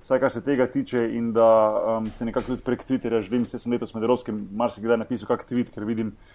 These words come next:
uh, kaj vse se piše, da mogoče malo, v narekovajih, pomirim te naše couch selektorje, um, da ko, recimo, pet minut slabo igrajo, to še ne pomeni, da se bo tekma zgubila, da tudi če tekmo zgubijo, da to pomeni, da bo slab turnir in tako naprej.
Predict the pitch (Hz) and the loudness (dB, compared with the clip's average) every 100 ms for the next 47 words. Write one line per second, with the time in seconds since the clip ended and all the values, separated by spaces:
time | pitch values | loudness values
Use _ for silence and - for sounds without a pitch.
0 | - - _ - 107 101 117 127 - 113 | -20 -20 _ -6 -6 0 0 0 -4 -2
1 | 127 117 107 107 107 120 123 120 113 - | -2 -2 -4 -4 0 0 4 4 4 -2
2 | - - 117 117 107 117 120 101 - - | -14 -8 0 0 4 4 4 2 -14 -12
3 | - 123 120 120 135 123 123 120 123 - | -4 -2 0 4 4 4 0 2 0 0
4 | 117 - 120 120 - 113 117 - 110 107 | -4 4 4 4 -2 -2 -2 -4 -2 -2
5 | 101 _ - - - - 107 104 104 101 | -4 _ -20 -20 -18 -8 -4 -2 -4 -6
6 | 101 117 120 107 123 113 131 123 123 - | -4 -2 -2 -2 -2 0 -2 0 -4 2
7 | 127 117 117 117 107 113 117 110 120 110 | 4 4 6 6 6 -2 -6 -4 -2 -2
8 | 113 107 123 - 110 - 131 117 110 101 | -4 -4 -4 -4 -8 -2 0 2 2 0
9 | 110 - 123 - 113 92 107 127 110 127 | -6 -10 -10 -8 -8 -6 0 2 2 -2
10 | 117 117 117 110 101 104 107 - 123 - | -2 -2 -2 -4 -6 -8 -4 6 6 6
11 | 123 123 127 113 101 107 120 107 123 135 | 0 2 2 0 -4 -4 -4 0 2 2